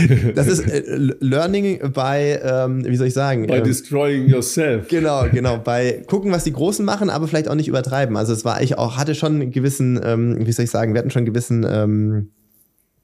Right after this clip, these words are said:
Speaker 1: Schulungsauftrag sozusagen, die anderen ein bisschen einzunorden.
Speaker 2: <laughs>
Speaker 1: Aber, ähm, was schon, also was halt, also ich glaub, das ist im Rückblick auch schwer zu bewerten, aber es hat ja funktioniert in der Zeit.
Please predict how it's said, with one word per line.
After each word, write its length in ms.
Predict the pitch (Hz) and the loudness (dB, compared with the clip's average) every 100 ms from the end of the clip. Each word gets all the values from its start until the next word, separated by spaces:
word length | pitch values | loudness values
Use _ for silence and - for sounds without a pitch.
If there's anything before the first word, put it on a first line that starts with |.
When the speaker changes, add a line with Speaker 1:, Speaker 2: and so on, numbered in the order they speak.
| _ - - - | _ -16 -16 -10
Speaker 1:
Schulungsauftrag 840 | - 175 156 - 127 - 120 123 | -4 0 0 0 -4 -2 -2 0
sozusagen, 540 | 127 - 113 110 123 | -2 -2 -2 0 0
die 120 | 123 | 0
anderen 200 | - 123 | 0 0
ein 20 | 113 | 0
bisschen 200 | 113 - | 0 2
einzunorden. 500 | 143 127 117 123 160 - - | 2 2 0 0 -2 -6 -6
Speaker 2:
<laughs> 220 | 147 - | -4 0
Speaker 1:
Aber, 300 | 143 131 110 - - | 0 2 -2 -6 -2
ähm, 160 | 139 135 | 0 0
was 140 | 143 | -2
schon, 200 | 170 175 | -2 -2
also 180 | 135 127 | -2 -2
was 140 | 135 147 | 0 0
halt, 260 | 131 - _ _ - | -2 -6 _ _ -4
also 120 | 127 | 0
ich 100 | 123 | 0
glaub, 160 | 147 139 | 0 -2
das 140 | 151 | -4
ist 140 | 147 160 | -2 0
im 100 | 160 | 0
Rückblick 440 | 160 170 - - - | -2 -4 -6 -4 -6
auch 100 | - | -2
schwer 200 | 143 151 | -2 -2
zu 100 | 123 | -2
bewerten, 320 | 110 131 - | 0 0 0
aber 100 | 117 | -2
es 160 | - | -2
hat 160 | 151 - | -6 -4
ja 80 | 139 | -4
funktioniert 760 | - 170 165 - 127 165 214 | -2 -4 -4 -4 0 0 -2
in 80 | - | -4
der 140 | 151 | -4
Zeit. 420 | 151 151 175 226 | -2 -2 -2 -4